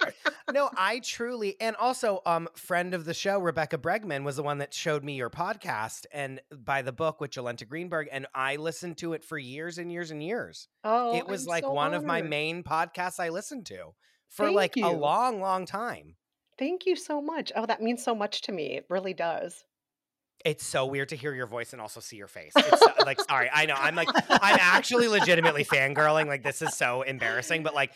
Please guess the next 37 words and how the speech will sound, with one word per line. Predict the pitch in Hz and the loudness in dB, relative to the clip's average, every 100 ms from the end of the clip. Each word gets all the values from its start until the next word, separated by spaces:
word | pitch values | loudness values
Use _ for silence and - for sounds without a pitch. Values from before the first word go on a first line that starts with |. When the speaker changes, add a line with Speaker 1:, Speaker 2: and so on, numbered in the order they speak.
| - - | -16 -4
Speaker 1:
it's | 165 - | -4 0
so | 156 | 0
weird | 151 160 | 2 0
to | 170 | 0
be | 160 | -4
like, | 147 135 - | -2 -2 0
"Oh, | 156 143 | 2 4
I'm | 139 | 2
actually | 131 135 170 | 0 0 -2
really | 143 139 131 | -4 -4 -2
interacting | 127 120 - 135 | 0 -2 -2 -6
with | 127 | -10
this | 131 | -12
person | - 123 139 | -8 -8 -8
whose | 123 127 | -12 -12
voice | 104 120 117 | -10 -8 -6
I | 135 | -6
know | 127 120 - _ - | -4 -6 -6 _ -18
so | - - 120 | -12 -2 0
well." | 107 98 80 - | 0 -6 -10 -12
If | 143 | -10
you | 196 | -8
said | 220 226 156 | -4 -4 -4
two | - 180 | -6 -6
words | 151 135 127 139 131 | -2 -2 0 -4 -6
and | 135 123 _ _ | -8 -8 _ _
I | 139 131 | -4 -4
closed | 151 135 147 | -4 -6 -4
my | 131 | -4
eyes, | 117 120 127 | -4 -4 -4
I | |
would | 113 | -6
know | 113 110 | -4 -6
exactly | 104 104 95 104 | -6 -10 -10 -14
who | 95 92 | -16 -18
it | 80 | -20
was. | 80 - - | -20 -20 -18